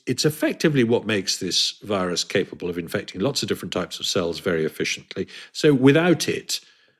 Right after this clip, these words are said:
this virus would not be able to maintain a pandemic. It's what makes the virus so dangerous.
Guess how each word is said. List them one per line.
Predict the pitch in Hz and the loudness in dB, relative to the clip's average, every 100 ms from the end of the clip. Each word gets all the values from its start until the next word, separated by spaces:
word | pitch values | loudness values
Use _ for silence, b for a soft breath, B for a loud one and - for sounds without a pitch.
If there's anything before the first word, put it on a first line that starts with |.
| b _ _ - | b _ _ -6
this | 117 113 - | 0 0 2
virus | 120 101 92 - | 0 0 0 0
would | 104 | -2
not | 104 101 | -2 -2
be | 101 | -2
able | 85 | -2
to | 82 85 | -4 -6
maintain | 82 - 85 76 | -6 -4 -4 -4
a | |
pandemic. | - 73 69 - - - _ _ B B B B B _ - | -8 -8 -10 -14 -18 -20 _ _ B B B B B _ -16
It's | - - 120 - | -12 -6 -4 4
what | 135 127 | 4 6
makes | 117 101 - | 0 0 -2
the | 95 | -4
virus | 92 85 - | -4 -4 -4
so | 87 | -4
dangerous. | 87 85 78 - - - | -6 -8 -10 -14 -14 -14